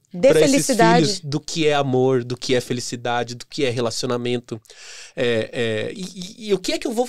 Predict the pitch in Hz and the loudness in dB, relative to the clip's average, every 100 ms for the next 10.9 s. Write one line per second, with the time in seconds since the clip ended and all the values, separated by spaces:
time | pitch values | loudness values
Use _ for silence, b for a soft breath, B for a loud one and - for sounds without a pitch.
0 | - - 359 330 269 220 262 233 220 196 | -4 -6 -4 -2 0 2 2 2 2 0
1 | 180 190 156 170 180 135 - 143 233 B | 0 2 2 4 2 -2 -4 -4 -4 B
2 | B - 123 - 123 135 123 156 151 165 | B -2 -2 0 -2 -2 4 4 6 2
3 | 185 170 151 143 147 202 190 151 117 B | 0 0 -2 -2 4 6 6 0 -2 B
4 | - 156 - 160 - 170 175 170 156 175 | -12 -10 -8 -10 -2 -2 2 0 2 -2
5 | 175 - 151 165 233 214 - 220 214 180 | -4 -6 -4 -2 -2 -4 -6 -6 -6 -8
6 | - 180 180 175 - 175 175 160 151 151 | -4 -2 -2 -4 -8 -8 -8 -10 -10 -8
7 | - - 143 139 196 220 160 - 139 135 | -8 -6 -6 -6 -6 -10 -12 -6 -6 -6
8 | 160 175 - - 135 127 156 196 - - | -8 -8 -10 -8 -6 -4 -6 -8 -14 -16
9 | b b _ _ 208 262 427 294 302 403 | b b _ _ -18 -18 -6 -2 2 2
10 | - 269 277 - 285 262 - 233 254 | 2 0 0 -2 -2 -2 0 -2 -2